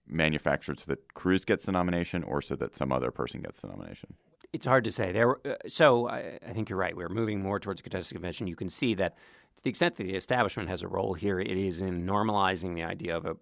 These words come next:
Speaker 2: contested convention. In theory, they shouldn't have to normalize it. It's been a part of Republican Party tradition going back for a very long time. Some of the great heroes in Republican politics either won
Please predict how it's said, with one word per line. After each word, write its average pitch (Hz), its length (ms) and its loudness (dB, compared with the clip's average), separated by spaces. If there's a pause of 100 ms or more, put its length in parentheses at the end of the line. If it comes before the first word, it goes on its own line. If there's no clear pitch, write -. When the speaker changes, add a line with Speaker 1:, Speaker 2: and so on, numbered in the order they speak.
Speaker 2:
contested - 440 -8
convention. 113 440 -6 (320)
In 117 220 -2
theory, 190 520 2
they 139 180 -4
shouldn't 143 340 0
have 95 280 4
to 160 80 2
normalize 170 520 4
it. 226 240 -4
It's - 220 -8
been 120 280 4
a 123 80 4
part 110 280 -2
of 107 120 -6
Republican 107 520 -4
Party 104 260 -4
tradition 104 600 -6 (340)
going 101 300 0
back 104 300 0
for - 160 0
a 104 40 -2
very 101 260 0
long 107 280 0
time. 117 360 -2
Some 92 200 -4
of 90 100 -10
the 92 180 0 (220)
great 110 280 -2
heroes 120 480 -2
in 104 120 -2
Republican 101 460 -4
politics 98 560 0 (360)
either 120 320 4
won 123 500 6